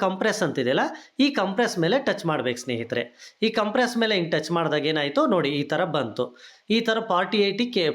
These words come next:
ಫಾರ್ಟಿ ಏಯ್ಟ್ ಕೆ ಬಿ ಆಯ್ತು. ಇದು ಏನ್ ಮಾಡ್ಬೇಕು, ನಾವೀಗ ಡೌನ್ಲೋಡ್ ಅಂತ ಕೊಡ್ಬೇಕು ಸ್ನೇಹಿತರೆ. ಡೌನ್ಲೋಡ್ ಅಂತ ಕೊಟ್ಟಾಗ ಈ ತರ ಸ್ವಲ್ಪ ಅಡ್ವರ್ಟೈಸ್ಮೆಂಟ್ ಬರುತ್ತೆ. ಇದನ್ನ ಬ್ಯಾಕ್ ತೆಗೆದುಕೊಳ್ಳಿ. ಈಗ ಏನಾಗುತ್ತೆ, ನಿಮ್ಗೆ ಫೈಲು ಡೌನ್ಲೋಡ್ ಆಗಿರುತ್ತೆ ಸ್ನೇಹಿತರೆ. ಇಲ್ಲಿ ಓಪನ್ ಮಾಡಿ. ಈಗ ಇದನ್ನ ನೋಡಿ, ನಿಮ್ಮ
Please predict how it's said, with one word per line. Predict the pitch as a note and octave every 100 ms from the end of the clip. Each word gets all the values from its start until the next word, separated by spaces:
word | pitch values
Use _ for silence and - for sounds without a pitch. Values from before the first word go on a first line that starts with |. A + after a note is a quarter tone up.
| F#3
ಫಾರ್ಟಿ | F3 F#3 G#3+
ಏಯ್ಟ್ | C4 B3 -
ಕೆ | D#3
ಬಿ | B2+ A2+
ಆಯ್ತು. | A2 A#2+ - - - - A#3+
ಇದು | D#4+ D4+ B3
ಏನ್ | G#3
ಮಾಡ್ಬೇಕು, | F3 D#3 - C#4+
ನಾವೀಗ | A3 A#3+ C#4 E3+
ಡೌನ್ಲೋಡ್ | G3+ G3+ D#3+ C3 C#3+
ಅಂತ | C4+ C4+
ಕೊಡ್ಬೇಕು | D3 B2 B2
ಸ್ನೇಹಿತರೆ. | B2+ A2+ A2+ B2 - - - D3+
ಡೌನ್ಲೋಡ್ | A#3 A3+ G3 F3
ಅಂತ | D#3+ E3
ಕೊಟ್ಟಾಗ | D#3 F3 C4
ಈ | F#3+
ತರ | F3+ D#3+
ಸ್ವಲ್ಪ | D#3+ D#3+ C#3+
ಅಡ್ವರ್ಟೈಸ್ಮೆಂಟ್ | D#3 D#3 D3 C#3 A#2+
ಬರುತ್ತೆ. | - - A#3+
ಇದನ್ನ | D#3+ C#3+ C3
ಬ್ಯಾಕ್ | C#3+ C3+ C3+
ತೆಗೆದುಕೊಳ್ಳಿ. | B2 - C3+ B3+ F4+ - - - A3
ಈಗ | G#3+ G3
ಏನಾಗುತ್ತೆ, | E3+ D3 D#3 C#4+ F4 - - F3
ನಿಮ್ಗೆ | F#3+ A3 E4+ -
ಫೈಲು | G3 G3 D4 E3+
ಡೌನ್ಲೋಡ್ | F#3 D#3+ C#3+ A#2+
ಆಗಿರುತ್ತೆ | A2+ A#2 B2 A2+
ಸ್ನೇಹಿತರೆ. | B2 A2+ A2+ B2 - - - G3+
ಇಲ್ಲಿ | F#3+ F3
ಓಪನ್ | F3 F3 C3+
ಮಾಡಿ. | B2+ F3 D#4+ - - G#3
ಈಗ | A3+ F#3+
ಇದನ್ನ | F#3 F3+
ನೋಡಿ, | G#3+ A#2+ - E3
ನಿಮ್ಮ | F#3